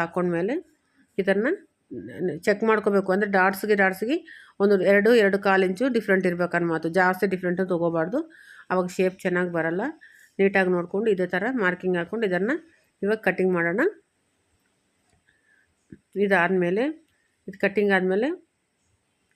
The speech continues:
ಕ್ರಾಸ್ ಬೆಲ್ಟ್ ನಾನು ಇದ್ರಲ್ಲೇ ತೆಗ್ದೀನಿ ನೋಡ್ರಿ. ಕ್ರಾಸ್ ಬೆಲ್ಟ್ ಆದ್ಮೇಲೆ ಫ್ರಂಟ್ ನೆಕ್‌ಗೆ ಎಲ್ಲೆಲ್ಲಿ ಕಟ್ ಇದಾವಲ್ಲ, ಅಲ್ಲೆಲ್ಲಿ ಕಟ್ ಹಾಕೋಬೇಕು. ವೀರ್ ಮಾ-, ವೀಲ್ ಮಾರ್ಕ್‌ಲಿಂತನೂ ಹಾಕೋಬೋದು, ಇಲ್ಲಾಂದ್ರೆ ಈ ಥರ ಕಟ್,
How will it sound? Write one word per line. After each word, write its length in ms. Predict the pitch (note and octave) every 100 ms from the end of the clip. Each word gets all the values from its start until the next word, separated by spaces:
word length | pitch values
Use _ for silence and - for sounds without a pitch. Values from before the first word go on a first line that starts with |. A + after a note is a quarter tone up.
| _ _ _ _
ಕ್ರಾಸ್ 300 | - G3+ G3+
ಬೆಲ್ಟ್ 220 | G#3 G3+
ನಾನು 180 | A#3 G3+
ಇದ್ರಲ್ಲೇ 280 | F3+ F3+ F#3
ತೆಗ್ದೀನಿ 340 | F#3 E3+ E3
ನೋಡ್ರಿ. 280 | D#3+ D#3+ B3+ D#4+ _ _ _ _ _ _ _ _ _ _ _ _ _ _ _ _ _ _ -
ಕ್ರಾಸ್ 260 | F#3+ F3+
ಬೆಲ್ಟ್ 180 | F#3+ F3+
ಆದ್ಮೇಲೆ 260 | F3 F3+ A3
ಫ್ರಂಟ್ 300 | G#3+ F3+ F3+
ನೆಕ್‌ಗೆ 400 | F#3 F3+ F3 G#3+ D#4 _ _ _ _ _ _ -
ಎಲ್ಲೆಲ್ಲಿ 340 | G3 G#3 G#3+
ಕಟ್ 260 | G3+ F#3 -
ಇದಾವಲ್ಲ, 320 | F3+ E3+ G3 B3
ಅಲ್ಲೆಲ್ಲಿ 280 | G3 G3+ G3
ಕಟ್ 200 | F3+ E3+
ಹಾಕೋಬೇಕು. 500 | E3 E3 D#3+ D#3+ C#4 - _ _ _ _ _ _ _ _ _ _ -
ವೀರ್ 280 | G3 G#3+ G#3+
ಮಾ-, 180 | G#3+ G3
ವೀಲ್ 240 | F#3 G#3 G#3
ಮಾರ್ಕ್‌ಲಿಂತನೂ 600 | G#3 G#3 G3+ G#3 G#3 G3+
ಹಾಕೋಬೋದು, 400 | G3 G3 G#3 A#3
ಇಲ್ಲಾಂದ್ರೆ 300 | G#3 G#3 G3+
ಈ 40 |
ಥರ 140 | G3
ಕಟ್, 300 | G3 F#3 F#3